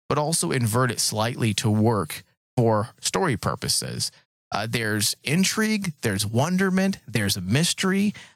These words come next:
and of course there's a murder at the heart of all that. And because of that, this is actually not just a well-written piece. It's fun and it's immersive. It pulls you in because of Sarah Vaughan's ability to tell a story.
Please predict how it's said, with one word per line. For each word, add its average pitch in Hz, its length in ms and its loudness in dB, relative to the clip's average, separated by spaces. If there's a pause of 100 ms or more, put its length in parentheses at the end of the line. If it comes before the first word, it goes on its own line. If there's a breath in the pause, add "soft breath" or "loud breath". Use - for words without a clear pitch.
(120)
and 101 160 -2
of - 100 -2
course 107 300 0
there's 101 140 2
a 90 60 2
murder 143 300 0
at 107 80 -2
the - 80 -2
heart 165 320 0
of 170 100 0
all 165 140 0
that. 165 320 -2 (500 loud breath)
And 127 220 0
because 139 420 0
of 175 140 0
that, 113 260 -4
this 151 140 0
is 156 140 2
actually 147 400 2
not 147 300 0
just 170 340 0
a 104 80 0
well-written 104 1300 0
piece. 151 500 0
It's 113 220 -2
fun 123 580 -4 (160)
and 117 100 -2
it's 110 140 0
immersive. 107 640 2
It - 120 -8
pulls 123 380 0
you 107 200 2
in 101 300 -4 (320 loud breath)
because 98 580 -2
of 92 440 -2 (220 soft breath)
Sarah 107 280 2
Vaughan's 104 300 0
ability 101 720 0
to 113 100 0
tell 95 280 -2
a 76 60 -2
story. 113 420 -6